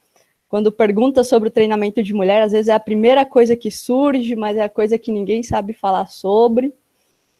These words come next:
Então, pensando nisso, a gente colocou isso como um dos tópicos de discussão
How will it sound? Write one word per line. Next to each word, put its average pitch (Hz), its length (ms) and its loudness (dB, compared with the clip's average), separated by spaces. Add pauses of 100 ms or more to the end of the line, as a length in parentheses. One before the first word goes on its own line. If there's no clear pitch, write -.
(220)
Então, 208 420 -2
pensando 214 400 -4
nisso, 226 420 -4
a 240 60 0
gente 233 640 -4 (320)
colocou 220 460 0
isso 220 300 -4
como 208 280 -6
um 208 80 -6
dos 226 200 -6
tópicos 196 640 -2
de 202 140 -6
discussão 202 800 -6